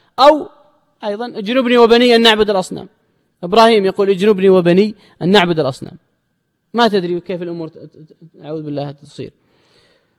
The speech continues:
ثم الأمر الثاني تكون راسخ، تراهم الآن يشبهون ويقولون: "هذول، آه، يكفرون أهل لا إله إلا الله". إذا أنت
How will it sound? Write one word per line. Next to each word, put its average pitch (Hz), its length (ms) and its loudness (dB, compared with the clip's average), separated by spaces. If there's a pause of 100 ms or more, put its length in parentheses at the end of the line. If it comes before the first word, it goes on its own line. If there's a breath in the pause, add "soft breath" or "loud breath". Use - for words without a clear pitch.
(220)
ثم 269 220 -2
الأمر 254 180 2
الثاني 247 300 0
تكون 226 380 -10
راسخ، 147 460 -6 (880)
تراهم 208 260 -4
الآن 208 180 -4
يشبهون 170 540 -8
ويقولون: 180 340 -4
"هذول، 180 280 -2
آه، 170 340 -2
يكفرون 170 560 -8
أهل 170 140 -8
لا 170 140 -6
إله 165 120 -6
إلا 160 80 -8
الله". 147 180 -12
إذا 185 260 -6
أنت 202 160 -6